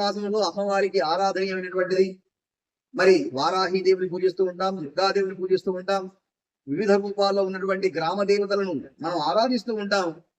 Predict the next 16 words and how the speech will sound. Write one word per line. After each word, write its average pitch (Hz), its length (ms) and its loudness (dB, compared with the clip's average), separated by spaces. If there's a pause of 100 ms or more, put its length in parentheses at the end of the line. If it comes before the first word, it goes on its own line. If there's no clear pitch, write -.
(720)
మరి 180 160 4 (320)
శాకాంబరీ 208 720 2
దేవి 196 200 4
ఉత్సవాలను 175 460 0
కూడా 196 180 0
నిర్వహిస్తూ 147 400 -6 (100)
ఉన్నాం. 123 200 0 (580)
కనుక 208 200 0 (100)
ఇవన్నీ 190 280 0 (100)
కూడా 214 180 2 (440)
మరి 160 100 0
ఆషాఢ 196 380 2 (100)
మాసంలో 180 420 0 (560)
ఆధ్యాత్మికమైనటువంటి 185 1200 -2 (400)
విశేషాల్లో 151 640 -2 (140)
భాగం. 131 220 -2